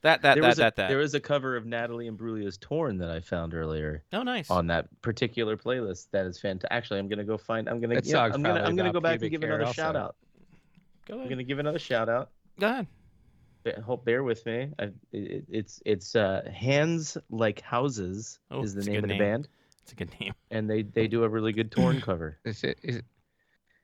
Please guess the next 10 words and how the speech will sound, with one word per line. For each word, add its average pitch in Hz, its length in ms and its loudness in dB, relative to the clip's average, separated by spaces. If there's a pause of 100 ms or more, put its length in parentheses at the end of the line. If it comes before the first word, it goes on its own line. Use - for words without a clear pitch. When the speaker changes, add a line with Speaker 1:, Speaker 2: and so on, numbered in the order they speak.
(180)
Speaker 3:
is 110 200 2 (120)
that 113 260 0
Bill 123 140 2
Clement's 120 420 -4
band? 101 360 -6
<laughs> - 40 -20 (640)
Speaker 2:
Hands 156 880 0
Like 123 300 -2
Houses. 98 800 -6
Speaker 3:
Uh, 214 640 2